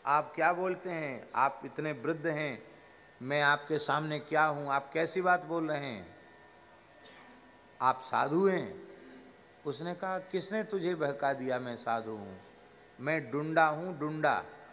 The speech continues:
तोतले बोलते थे तो गुंडा को डुंडा बोलते थे।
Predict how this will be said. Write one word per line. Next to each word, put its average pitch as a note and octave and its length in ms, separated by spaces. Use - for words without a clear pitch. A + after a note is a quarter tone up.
तोतले D#3+ 320
बोलते D#3 360
थे F#3 140
तो D#3+ 100
गुंडा D3+ 380
को D#3 140
डुंडा D3 380
बोलते A2+ 360
थे। F2+ 140